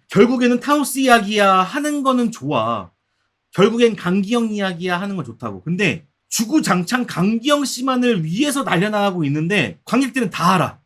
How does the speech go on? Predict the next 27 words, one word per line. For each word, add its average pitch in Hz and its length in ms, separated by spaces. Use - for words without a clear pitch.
다 151 200
아는 202 180
상태인데 165 560
지네들만 214 560
몰라. 95 320
그러니까 220 480
답답하죠. 107 640
엄청 240 420
답답해요. 104 460
만약에 160 960
오, 143 100
오티티에서 143 1120
삼, 262 240
사 302 160
편 254 140
정도로 175 520
아마 123 500
편집해서 190 440
나왔으면 110 420
아마 110 280
잘 - 240
됐을 147 320
거예요. 85 260
잘 147 200
됐을 143 220
수도 - 220
있어. 87 240